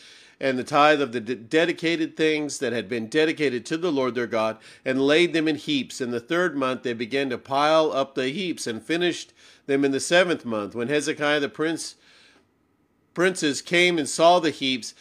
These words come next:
they blessed the Lord and all his people Israel. And Hezekiah questioned the priests and the Levites about the heaps.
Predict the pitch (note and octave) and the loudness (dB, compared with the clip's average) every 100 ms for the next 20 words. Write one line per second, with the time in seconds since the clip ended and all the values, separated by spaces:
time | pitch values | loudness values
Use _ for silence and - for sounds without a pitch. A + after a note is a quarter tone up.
0 | - - C#3+ A2+ D#3 F#3+ F#3+ E3+ C#3 B2+ | -18 -2 0 4 6 6 4 2 2 2
1 | B2 A#2+ A#2 A#2+ D3+ E3+ D#3+ - D3 C#3 | 2 2 0 0 2 2 0 -2 -4 -2
2 | B2+ A#2+ A2+ B2 A#2+ C#3+ C#3+ C#3+ D3 C3+ | -4 -4 -2 -2 -2 -2 -4 0 0 0
3 | - D#3+ D#3 C#3 C#3 - C#3 B2 C3+ B2+ | 0 0 0 -4 -6 -4 -4 -4 -4 -4
4 | B2+ C3 B2+ C3 A2+ C#3 D3 B2 F3 E3 | -4 -2 -2 -2 0 0 0 -4 -4 -4
5 | - | -8